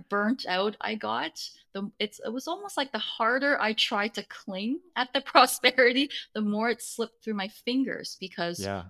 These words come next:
Speaker 1: I wasn't creating that space to actually hold on to it,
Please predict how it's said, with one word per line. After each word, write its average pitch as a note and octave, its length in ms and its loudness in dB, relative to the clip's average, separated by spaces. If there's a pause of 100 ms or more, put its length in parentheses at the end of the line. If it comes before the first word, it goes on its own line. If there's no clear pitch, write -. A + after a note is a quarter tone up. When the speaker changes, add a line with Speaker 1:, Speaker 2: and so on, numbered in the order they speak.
(160)
Speaker 1:
I G3+ 120 -2
wasn't F#3+ 720 -4 (340)
creating G3 480 -2
that F#3 180 0
space - 680 -4
to - 100 -4
actually F#3+ 340 -2
hold F#3 540 -12
on F#3 220 -4 (120)
to - 120 -8
it, - 200 -14